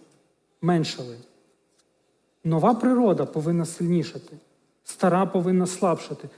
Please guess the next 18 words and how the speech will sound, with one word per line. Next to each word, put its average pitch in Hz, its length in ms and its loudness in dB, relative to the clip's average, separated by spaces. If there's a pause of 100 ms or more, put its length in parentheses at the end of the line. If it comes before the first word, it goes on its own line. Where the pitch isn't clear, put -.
Такий - 240 0
Божий 233 240 2
задум — 208 360 0
прославитися 190 800 0 (380)
у 185 140 0
грішних, 175 640 2 (760)
недосконалих 185 880 2
людях, 185 380 0
які 160 200 -6
його 156 260 -2
люблять 156 440 0 (480)
і 165 60 -6
прагнуть 151 600 -2 (380)
до 156 100 -6
святості. - 600 -6 (1400)
І - 40 -6
знаєте 208 280 0
що? 143 220 -8